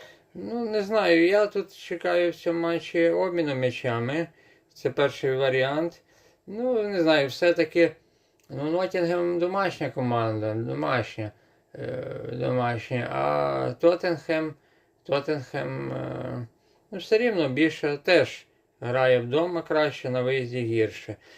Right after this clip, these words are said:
Е, але, ну, не знаю, я чекаю обміну м'ячами в цьому матчі,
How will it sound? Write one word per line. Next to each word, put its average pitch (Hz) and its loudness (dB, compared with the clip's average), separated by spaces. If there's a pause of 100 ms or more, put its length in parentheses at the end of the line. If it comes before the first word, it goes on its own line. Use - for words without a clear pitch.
(260)
Е, - -8
але, 220 4
ну, 247 0
не 233 -2
знаю, 175 4
я 196 4
чекаю 175 2
обміну 185 2
м'ячами 131 -2 (240)
в - -20
цьому 156 0
матчі, 165 2